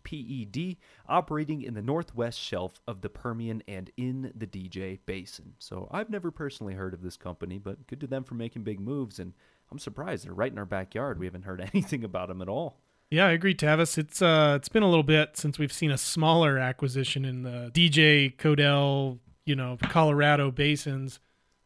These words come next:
Speaker 2: Um, so this one, I, I'm not familiar with them either, uh, as a, as a company, but, uh, it's, it's good to see that it's not just Oxy and Chevron and,
Speaker 1: Hmm.
Speaker 2: uh, um, Civitas,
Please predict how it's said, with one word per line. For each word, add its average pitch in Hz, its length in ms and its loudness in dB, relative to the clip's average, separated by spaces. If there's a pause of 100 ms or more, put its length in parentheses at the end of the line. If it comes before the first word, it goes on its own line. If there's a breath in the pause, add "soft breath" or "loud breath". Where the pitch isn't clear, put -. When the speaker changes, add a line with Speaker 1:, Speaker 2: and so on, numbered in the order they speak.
Speaker 2:
Um, 135 680 2
so - 160 0
this 175 160 4
one, 170 460 4
I, 147 160 2 (180)
I'm 147 400 0
not 147 300 -4
familiar 147 360 2
with 143 160 -2
them 143 180 0
either, 170 520 0
uh, 139 280 0
as 131 180 -6
a, 123 140 -14 (100)
as 135 140 -6
a 131 40 -10
company, 180 400 -4
but, 143 400 -4
uh, 131 260 -2 (440 soft breath)
it's, 143 180 -2
it's 151 160 -4
good 156 180 2
to 147 60 0
see 156 260 0
that 143 240 0 (200)
it's 147 180 -10
not 147 200 -2
just - 360 0
Oxy 139 520 -2
and 131 160 -6
Chevron 135 720 0
and, 123 160 -12
Speaker 1:
Hmm. 135 120 -8 (800)
Speaker 2:
uh, 139 40 -4
um, 117 380 -8 (160)
Civitas, 143 840 2